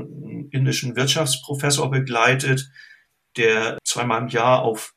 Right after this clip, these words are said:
Wanderung geht für eine Woche und sich Regionen aussucht in Indien, ländliche Regionen, wo Ureinwohner leben, um dort so ein bisschen auf der Suche nach lokalem Wissen ist.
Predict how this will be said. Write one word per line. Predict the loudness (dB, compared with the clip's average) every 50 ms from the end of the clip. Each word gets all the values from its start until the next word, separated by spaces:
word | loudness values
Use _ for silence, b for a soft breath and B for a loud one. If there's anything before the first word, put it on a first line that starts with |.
| _ -2
Wanderung | 0 0 2 2 2 0 0 2 2 2 0 0
geht | 0 2 2 2 2 2
für | 0 -4
eine | -6 -6 -4 0 2
Woche | 2 2 4 4 4 4 4 4 2 -2 -4 -10 _ _ _ _ _ _ _
und | -10 -6 -6 -4
sich | -4 -2 0
Regionen | 0 0 0 2 4 6 6 6 6 6 2
aussucht | 2 2 2 2 4 4 2 2 0 -2 -2 0
in | 0 0
Indien, | 2 4 4 4 4 4 2 2 0
ländliche | 2 2 2 0 -2 -4 -2 -2 -2
Regionen, | -2 -2 -4 -6 -6 -6 -4 -2 -4 -4 -4 -6 -8 -12 -14 -20 _ _ b b b b _ _
wo | -10 -8
Ureinwohner | -6 0 2 2 4 4 4 2 2 2 0 0 0 0 0
leben, | 0 -2 -2 -2 -2 -2 -6
um | -10 -10 -10 -6
dort | -2 0 0 0 -2 -4 -10 -16 -18 -14
so | -10 -8 -8 -8 -8 -8
ein |
bisschen | -8 -10 -8 -8 -8
auf | -10 -10 -10 -8
der | -8 -8 -6
Suche | -6 -6 -6 -6 -6 -6
nach | -6 -6 -8
lokalem | -8 -8 -2 0 2 2 2 2 0 0 2
Wissen | 2 4 2 2 -2 -4
ist. | -6 -6 -6 -6 -8 -10 -12